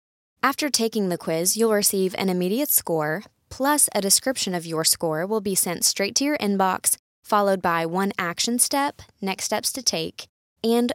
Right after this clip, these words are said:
a prayer for your marriage. To get in on that free resource, just visit bravemarriage dot com slash quiz. Again, that's bravemarriage dot com slash quiz.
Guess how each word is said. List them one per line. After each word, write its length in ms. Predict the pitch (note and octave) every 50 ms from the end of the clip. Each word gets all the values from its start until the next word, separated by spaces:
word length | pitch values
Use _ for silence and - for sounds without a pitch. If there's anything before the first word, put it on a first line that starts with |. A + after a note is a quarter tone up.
| _ -
a 80 | G3+
prayer 300 | - - - E3+ E3 E3
for 140 | E3 - F#3+
your 160 | F3 E3+ F3
marriage. 600 | F#3+ F3+ D3+ - - - - G#3 G3+ - - - _ _ _ _ _ _ _ _ _ _ _ _
To 100 | - B3+
get 160 | A#3 C#4 C4+ -
in 140 | C4 C#4+ C#4
on 120 | C4+ B3
that 180 | A3 F#3+ - -
free 180 | - G3 F#3
resource, 500 | E3+ F3 E3+ E3+ - - F3 F3 F3+ -
just 280 | - - A3+ A#3+ - -
visit 320 | A3 G#3 G3 G3 F#3 G3
bravemarriage 760 | - F#3+ F#3+ G3 F#3 F#3+ F#3 F3 F3 F3 F#3+ A3 B3+ A#3+ - -
dot 240 | A3 A3 - -
com 340 | - - F#3+ F3+ F3 F3 F3
slash 420 | - - F#3+ F3 E3 E3 - - -
quiz. 600 | - - F3 D3 - - - G#3 - - - - _ _ _ _ _ _ _ _ - G#3
Again, 440 | F#3+ - G3 F3+ F#3 G#3 A#3+ B3+ -
that's 320 | - G3 F3+ F3 - - -
bravemarriage 800 | - - A3 B3 B3+ A3 A3+ A3 A3 G#3+ G#3+ G#3 G#3 G3+ - -
dot 220 | - F3 - - -
com 380 | - F3+ F3 E3+ F3 F#3 G#3+
slash 520 | A3+ - - G3 F3 E3 E3 E3 - - -
quiz. 560 | - - F#3 E3 - - - - - - -